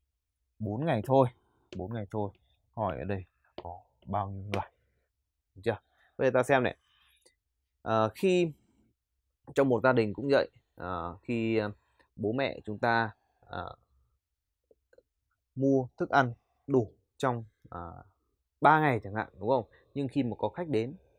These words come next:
thì số lượng thức ăn đó sẽ không thể đủ ba ngày được, được chưa? Vậy chúng ta thấy ngay là gì? Khi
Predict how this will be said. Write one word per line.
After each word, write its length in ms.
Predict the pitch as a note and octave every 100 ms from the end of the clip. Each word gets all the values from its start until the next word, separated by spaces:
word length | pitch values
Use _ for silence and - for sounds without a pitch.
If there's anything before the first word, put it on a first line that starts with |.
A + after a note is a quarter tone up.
| _ _ _ _
thì 200 | C#3 A#2 - _
số 180 | - A#2+
lượng 160 | D3 D3 -
thức 120 | D#3
ăn 200 | A#2 A#2
đó 340 | G2+ G2+ A#2+ D3
sẽ 300 | - - - -
không 240 | - G3 C3+
thể 100 | G#2
đủ 160 | F2+ E2+
ba 120 | G#2+
ngày 200 | G#2 F#2
được, 220 | G2+ G2 _ _ _ _ -
được 60 | F#2
chưa? 160 | G2+ G2 _ _
Vậy 160 | B2+ - - _ _
chúng 120 | A#2+
ta 100 | A#2 A2
thấy 140 | A2
ngay 160 | B2+ A2+
là 140 | F2+
gì? 220 | F#2+ F#2 - _ _
Khi 320 | - E3 D3+